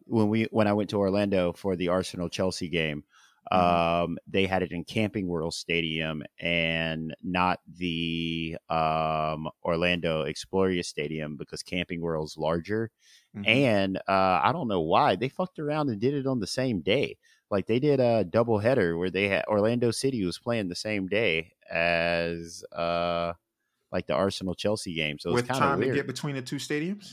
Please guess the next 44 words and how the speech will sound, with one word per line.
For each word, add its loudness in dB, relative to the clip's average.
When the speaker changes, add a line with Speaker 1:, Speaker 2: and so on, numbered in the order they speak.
Speaker 1:
Nah, 4
they 0
were, 2
like, 2
simultaneous. -4
Speaker 2:
Oh, 0
nah. -6
Yeah, -18
that's -10
dumb -8
as -12
hell. -14
Speaker 1:
Yeah, 4
I 4
don't 2
know 0
why 4
they 0
were -4
doing -4
that -6
because, -2
like, 0
uh, 2
one 2
of -4
my 0
friends, -2
one -2
of -2
my 2
boys, -2
Tangent, -4
uh, 0
he 0
definitely 0
got, 2
like, -2
uh, 0
he -4
was -4
standing -2
out 2
at, -2